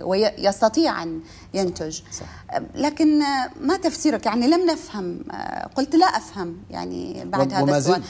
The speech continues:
Speaker 1: طرحت سؤالا.
Speaker 2: وما زلت لا أفهم.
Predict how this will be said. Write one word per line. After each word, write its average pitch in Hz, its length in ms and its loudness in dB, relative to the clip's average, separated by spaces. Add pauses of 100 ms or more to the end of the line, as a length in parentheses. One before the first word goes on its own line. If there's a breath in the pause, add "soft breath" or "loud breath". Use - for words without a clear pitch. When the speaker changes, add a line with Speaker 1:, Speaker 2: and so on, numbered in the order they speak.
(160)
Speaker 1:
طرحت 262 280 2
سؤالا. 247 580 0 (360 loud breath)
Speaker 2:
وما 131 200 2
زلت 160 300 -2
لا 120 140 4
أفهم. 98 300 -6